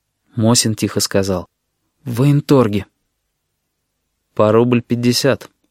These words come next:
сказал Олег. «Понятно. Хотели обмануть?» «Не хотели мы», пробормотал Голованов. Сенцов поднял голову и, глядя поверх строя, сказал:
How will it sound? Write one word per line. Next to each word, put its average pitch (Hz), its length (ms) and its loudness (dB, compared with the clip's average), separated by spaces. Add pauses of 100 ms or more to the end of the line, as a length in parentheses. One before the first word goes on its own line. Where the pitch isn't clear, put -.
(120)
сказал 98 440 -2
Олег. 95 340 -6 (600)
«Понятно. 135 600 0 (480)
Хотели 143 480 2
обмануть?» 139 640 2 (1120)
«Не 165 240 4
хотели 165 580 2
мы», 120 240 -2 (360)
пробормотал 110 680 0
Голованов. 98 680 -2 (540)
Сенцов 120 460 0
поднял 127 380 2
голову 120 540 0
и, 123 80 -2
глядя 117 320 2
поверх 110 380 0
строя, 120 320 2
сказал: 104 500 -2